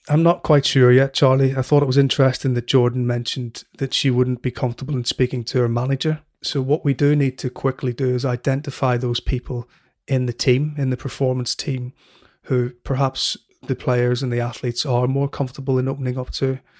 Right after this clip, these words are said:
And maybe that might be the sport nutritionist, maybe it's the doctor, maybe it's the physio, whoever it is in that multidisciplinary performance team needs to have that relationship and then communicate that back to the wider staff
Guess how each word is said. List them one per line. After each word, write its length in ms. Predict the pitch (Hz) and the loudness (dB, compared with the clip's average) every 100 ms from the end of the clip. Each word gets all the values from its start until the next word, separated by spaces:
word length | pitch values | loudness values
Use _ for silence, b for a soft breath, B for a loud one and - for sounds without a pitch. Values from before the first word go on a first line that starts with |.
| B B B B _ | B B B B _
And 340 | 131 123 147 - _ | -10 -8 -10 -16 _
maybe 320 | 139 135 139 | 0 2 4
that 220 | 135 143 | 2 2
might 260 | 139 143 147 | 2 2 2
be 100 | 139 | 0
the 80 | 131 | 2
sport 340 | - 147 143 | 0 -2 0
nutritionist, 760 | 139 - 143 - 151 147 - - b b - | -2 2 2 2 -2 -2 -4 -12 b b -8
maybe 380 | 123 135 139 139 | -2 0 2 0
it's 120 | - | 0
the 120 | 135 | -2
doctor, 500 | - 139 - 147 131 | 0 0 0 0 0
maybe 300 | 135 131 131 | -2 0 0
it's 140 | 139 - | 0 -2
the 100 | 139 | -2
physio, 560 | - 139 135 139 135 - b b b _ - | 2 2 4 2 2 -4 b b b _ 0
whoever 400 | 143 151 156 143 | 2 4 4 4
it 80 | |
is 280 | 127 135 135 | 4 2 0
in 220 | - 143 131 | 0 0 0
that 160 | 127 | -2
multidisciplinary 960 | 143 139 - 135 131 135 - 131 120 120 | 0 0 0 -2 -2 -2 -2 0 0 -2
performance 600 | - - 139 123 127 - | -8 -4 -2 -2 -4 -6
team 380 | - 127 135 139 b b b _ | -2 -2 -4 -10 b b b _
needs 300 | 139 135 143 | -4 -2 -2
to 80 | - | -2
have 200 | 131 131 | -2 0
that 180 | 123 123 | 0 -2
relationship 720 | 127 120 117 - 120 - 127 - | -2 -4 -4 -8 -6 -6 -8 -6
and 140 | 139 127 | -4 -4
then 140 | 123 | -6
communicate 640 | - 123 127 123 135 120 | -6 -2 -2 -2 -6 -6
that 240 | 131 123 - | -8 -8 -4
back 320 | 131 127 _ | -4 -4 _
to 120 | - | -4
the 80 | 123 | -2
wider 360 | 120 123 127 123 | -2 -2 -2 -2
staff 560 | - 123 120 131 - | -2 -4 -6 -8 -14